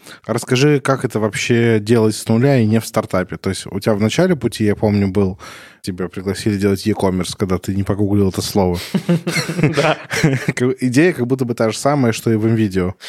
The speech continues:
Speaker 2: Да, да.
Speaker 1: Но очень разные реализации. Расскажи, как тебе делать по-настоящему, по-взрослому с нуля.
Speaker 2: Знаешь, тогда я,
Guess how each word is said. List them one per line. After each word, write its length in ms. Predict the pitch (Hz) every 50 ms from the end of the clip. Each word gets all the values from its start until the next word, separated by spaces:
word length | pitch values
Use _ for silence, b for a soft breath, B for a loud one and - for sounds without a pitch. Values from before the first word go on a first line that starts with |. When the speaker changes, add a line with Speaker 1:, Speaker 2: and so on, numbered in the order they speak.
| B B B
Speaker 2:
Да, 200 | 185 190 196 196 -
да. 220 | 160 160 165 - _ _ -
Speaker 1:
Но 360 | - 104 110 117 117 113 -
очень 480 | - 110 120 120 - - 117 110 110
разные 360 | 107 110 110 113 104 110 107 101
реализации. 640 | 107 104 98 104 95 104 98 90 - - - 107 92
Расскажи, 340 | 90 90 - - 107 110 113
как 160 | - 107 101
тебе 220 | - 107 101 104 98
делать 340 | 101 104 101 101 95 95 _
по-настоящему, 840 | - 110 101 101 98 - - 107 107 110 113 - - - 110 104 98
по-взрослому 680 | - 104 98 98 113 107 101 92 - - 85 71 73 -
с 100 | - -
нуля. 300 | 90 87 87 80 - - _ -
Speaker 2:
Знаешь, 360 | 139 151 156 196 214 - - - -
тогда 460 | - 139 147 147 151 170 233 - - _ _ _ _
я, 640 | - 170 156 147 147 147 151 151 147 147 147